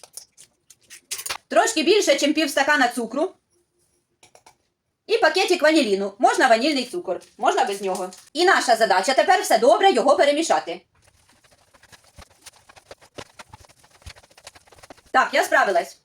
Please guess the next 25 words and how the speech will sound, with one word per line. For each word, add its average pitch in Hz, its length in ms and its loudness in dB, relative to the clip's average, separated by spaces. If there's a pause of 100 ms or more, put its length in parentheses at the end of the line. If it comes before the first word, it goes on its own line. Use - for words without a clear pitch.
(300)
Не 262 140 0
бойтесь 339 420 2
пробувати 294 540 2
недороблені 269 680 2
продукти. 262 580 -4 (360)
Вам 311 280 2
воно 285 180 2
должно 254 300 0
нравитися 220 460 0
на 277 140 2
соль, 269 240 4
на 254 160 2
сахар 247 460 2
і 233 80 -8
ще 311 180 0
на 330 120 2
стадії 302 380 0
готування, 330 540 0
а 226 100 -2
не 254 80 -4
тоді 254 220 0
уже, 302 200 2
як 247 160 -2
буде 247 200 -2
приготовлене. 175 640 -2